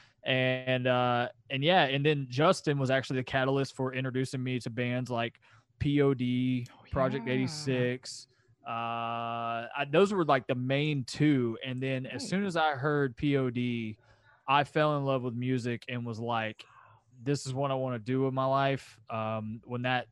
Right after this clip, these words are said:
Speaker 1: when that, uh, music video from Southtown played on M T V T R L that one day, and I saw all those people around the band, like, just moshing and everything in that
Speaker 2: Mm-hmm.
Speaker 1: music video, dude, I was like,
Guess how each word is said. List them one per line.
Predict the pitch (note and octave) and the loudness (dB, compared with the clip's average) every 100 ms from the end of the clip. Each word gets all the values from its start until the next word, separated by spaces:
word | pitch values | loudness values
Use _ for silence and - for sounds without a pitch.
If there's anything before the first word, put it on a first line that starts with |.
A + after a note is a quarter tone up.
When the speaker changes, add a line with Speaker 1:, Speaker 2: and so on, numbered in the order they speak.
| _ | _
Speaker 1:
when | B2+ B2 | -6 -2
that, | B2 A2+ - | -2 -4 -6
uh, | A#2+ A2 | -4 -4
music | A#2 B2+ C3 | -2 -2 -4
video | A#2 B2+ C3 | -4 -2 0
from | A#2+ A2+ | -2 -6
Southtown | - B2 B2 - B2+ A#2+ | -2 0 0 0 0 0
played | B2+ A#2+ | 0 0
on | A#2+ | -2
M | B2 A#2+ | -4 -4
T | C3 A#2 | -2 -2
V | A#2+ B2+ B2 A2+ - - _ | 0 0 0 -4 -12 -20 _
T | - C#3 | 0 4
R | C3 B2+ | 6 6
L | C3 C3 C3 - - - - - | 6 6 4 -2 -12 -20 -20 -6
that | C3+ B2+ | -2 0
one | B2+ B2+ | 0 0
day, | B2+ B2+ | 2 4
and | B2+ | 4
I | A2+ | 0
saw | - C3 | 2 2
all | B2+ B2+ C3+ | 4 2 2
those | B2+ - | 0 0
people | C#3 C3 B2+ | 0 2 2
around | A#2 A2 A2+ B2+ | 2 0 -2 -2
the | A#2+ | -4
band, | G#2 A#2+ A#2+ B2+ B2 | -6 -4 -4 -4 -6
like, | G#2+ A2+ | -8 -8
just | A2+ A2+ A2+ | -10 -12 -10
moshing | A2+ A#2+ - C#3+ C#3 | -6 -6 -4 -4 -4
and | C3+ | -2
everything | C3+ C3+ C3+ C3 | -2 -2 -2 -4
in | B2 | -2
that | A#2+ | 0
Speaker 2:
Mm-hmm. | |
Speaker 1:
music | C3 B2 C3+ B2 | 0 0 -4 -8
video, | C#3 C#3+ C#3+ C3 _ _ _ | -4 -2 -2 -4 _ _ _
dude, | C#3 C3 B2 | 0 0 2
I | B2 C3 | 4 4
was | B2+ A#2 | 4 2
like, | B2 A#2 - | 4 2 -2